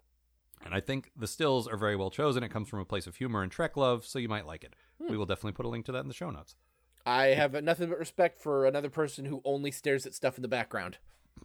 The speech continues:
Speaker 1: I assume that's what it is. I can't, like, just from the name, I can't tell, and I haven't looked at it yet, so I'm
Speaker 2: Sure.
Speaker 1: not sure. Keep on slogging through Enterprise. I look forward to listening to your podcast every Monday on my way to work.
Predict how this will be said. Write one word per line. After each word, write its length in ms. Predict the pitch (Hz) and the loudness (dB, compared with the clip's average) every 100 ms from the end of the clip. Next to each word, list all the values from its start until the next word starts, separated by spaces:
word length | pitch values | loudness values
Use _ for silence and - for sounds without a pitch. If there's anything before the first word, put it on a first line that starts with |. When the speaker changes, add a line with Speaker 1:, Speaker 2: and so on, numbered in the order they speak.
| - | -2
Speaker 1:
I 100 | 147 | 0
assume 320 | 113 311 254 | 2 2 4
that's 180 | 127 113 | 2 2
what 120 | 104 | 2
it 80 | 104 | 2
is. 40 | |
I 60 | 117 | -2
can't, 320 | - 175 117 | 0 0 0
like, 200 | 113 101 | -2 -2
just 160 | 113 - | -2 -4
from 160 | 143 | -2
the 80 | 113 | -2
name, 180 | 107 101 | 0 -2
I 60 | 95 | -2
can't 200 | 101 92 | -4 -2
tell, 140 | 92 | -2
and 80 | 90 | -2
I 40 | |
haven't 180 | 90 85 | -2 -4
looked 160 | 90 80 | -10 -10
at 100 | 71 | -14
it 60 | |
yet, 180 | 64 - | -14 -16
so 120 | 92 | -16
I'm 100 | 76 | -10
Speaker 2:
Sure. 160 | 76 120 | -4 -4
Speaker 1:
not 60 | |
sure. 180 | - - _ _ _ _ - _ _ _ - | -6 -16 _ _ _ _ -20 _ _ _ -8
Keep 140 | 175 175 | -4 2
on 180 | 147 127 | 2 2
slogging 460 | - 135 135 123 | 0 2 2 0
through 160 | 107 117 | -2 0
Enterprise. 640 | 175 - 156 151 147 - - | 0 4 4 6 4 -2 -10
I 120 | 113 | -6
look 200 | 110 - | -4 -4
forward 300 | 143 135 135 | -2 -2 -2
to 80 | 127 | -4
listening 260 | 113 - | -6 -6
to 20 | 107 | -6
your 80 | |
podcast 360 | 95 107 98 92 | -4 -4 -4 -6
every 160 | 135 143 | -6 -4
Monday 300 | 123 120 113 | -2 0 0
on 80 | |
my 80 | 110 | 0
way 140 | 85 85 | -4 -6
to 80 | |
work. 220 | 92 - | -8 -12